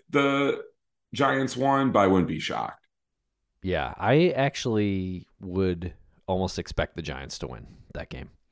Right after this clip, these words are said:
Speaker 2: I think they're a better team overall, actually. I'm not gonna bet on it, but I do think
Speaker 1: You
Speaker 2: so.
Speaker 1: expect the Giants to win?
Speaker 2: I do think the Giants win that game, yeah.
Speaker 1: Interesting. Well, you
Speaker 2: Mm-hmm.
Speaker 1: put your, put money where your mouth is.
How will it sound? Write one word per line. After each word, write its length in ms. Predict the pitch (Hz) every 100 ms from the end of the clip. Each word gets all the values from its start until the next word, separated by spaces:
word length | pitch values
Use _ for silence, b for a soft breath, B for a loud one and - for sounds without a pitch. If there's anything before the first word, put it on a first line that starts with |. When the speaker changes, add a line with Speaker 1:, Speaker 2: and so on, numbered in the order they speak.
| _ _ _ _ _ _ _ _ _ - -
Speaker 2:
I 60 | 101
think 140 | 107
they're 120 | 107 98
a 40 |
better 240 | 92 90 85
team 260 | 95 82
overall, 500 | 73 73 67 67 - _ -
actually. 480 | - - - 62 127 -
I'm 100 | 101
not 180 | 110 110
gonna 120 | 110
bet 180 | 95 92
on 180 | 95 110
it, 120 | 110 _ b b b b
but 100 | 90
I 100 | 90
do 160 | 87 87
think 180 | 87 92
Speaker 1:
You 160 | 120
Speaker 2:
so. 60 | 117
Speaker 1:
expect 320 | - - 101
the 80 | 110
Giants 400 | 82 87 87 80
to 80 | 73
win? 200 | 65 65 _ _ _ -
Speaker 2:
I 60 | 95
do 140 | 104
think 220 | 98 82
the 60 | 85
Giants 340 | 82 76 71
win 140 | 80 71
that 140 | 69
game, 20 |
yeah. 40 | 101
Speaker 1:
Interesting. 640 | 110 85 - 76 71 - -
Well, 340 | 92 101 123
you 180 | 156 -
Speaker 2:
Mm-hmm. 80 | -
Speaker 1:
put 120 | 123
your, 160 | 113 120 -
put 160 | 123
money 180 | 120 117
where 120 | 120
your 80 | 120
mouth 220 | 123 143 82
is. 240 | 76